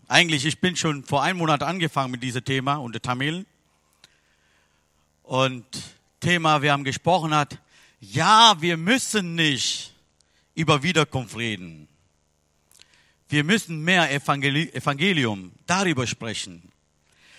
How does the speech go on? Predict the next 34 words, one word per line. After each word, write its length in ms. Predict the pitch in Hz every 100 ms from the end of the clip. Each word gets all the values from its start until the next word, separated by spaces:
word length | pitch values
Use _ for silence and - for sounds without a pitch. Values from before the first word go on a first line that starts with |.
| -
In 140 | 156
meinem 240 | 175 196 160
Herzen 400 | 190 214 165 165
war 160 | 175
so 80 | 160
ein 60 | 170
bisschen 240 | 151 151
durcheinander. 520 | 156 139 143 170 180
Ich 120 | 143 156
hab 120 | 135
gesagt, 400 | 127 135 131 _ _ _ -
ist 160 | 214
doch 80 | 147
Evangelium. 680 | 110 117 104 104 92 80 - _ _ _ _ _ _ _ _ _ _ _ _ _ _ _ _
Ja, 300 | - 110 131
Johannes 400 | 165 131 147 143
drei 260 | 117 135 131
sechzehn 400 | 120 131 - 180
und 80 | 143
Johannes 340 | 131 135 127
drei 200 | 139 127
siebzehn, 500 | 123 139 - 208 202 _ _ - _
wenn 120 | 135
wir 140 | 139 135
lesen, 480 | 143 156 202 190
wenn 160 | 147 143
jemand 540 | 139 139 135 120 - - _
nicht 260 | 151 143 -
glaubt, 420 | 131 160 208 - _ _ _ _ _
ja, 260 | - 123 170
bei 180 | 143 143
denen 180 | 156 151
geht's 180 | 170
schlecht. 480 | - 247 170 - -